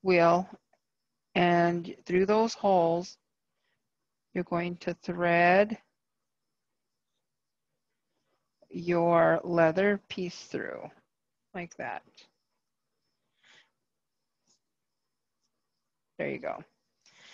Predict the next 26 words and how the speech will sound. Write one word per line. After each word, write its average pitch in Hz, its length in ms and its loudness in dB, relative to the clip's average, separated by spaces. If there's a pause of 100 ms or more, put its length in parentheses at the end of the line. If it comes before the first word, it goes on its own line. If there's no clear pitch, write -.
(360)
And 190 640 0 (720)
then 190 140 0
you're 190 140 -2
gonna 180 240 0
thread 175 400 0
that 196 280 2
through 185 520 0 (1040)
your 190 180 4
feather 202 380 6
again. 226 540 4
I 202 160 6
noticed 214 420 4
that 202 180 0
some 208 240 4
of 214 120 4
them 220 180 2
didn't 202 240 2
have 196 220 4
holes, 190 640 4 (1200)
but 196 140 2
if 196 140 -4
you 208 80 2
have 196 180 4
an 190 120 0
awl 208 560 6
or, 180 680 4